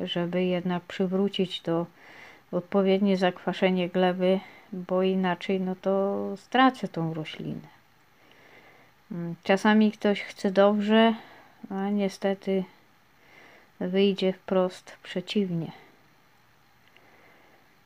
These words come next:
No, zobaczymy. Miejmy nadzieję, że będzie dobrze.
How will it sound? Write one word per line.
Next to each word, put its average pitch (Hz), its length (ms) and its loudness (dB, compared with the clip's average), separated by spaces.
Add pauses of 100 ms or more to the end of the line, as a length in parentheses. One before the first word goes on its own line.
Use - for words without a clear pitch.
(400)
No, 214 240 2
zobaczymy. 180 640 -4 (1300)
Miejmy 240 360 8
nadzieję, 185 460 4
że 175 160 -4
będzie 165 360 -4
dobrze. 156 400 -8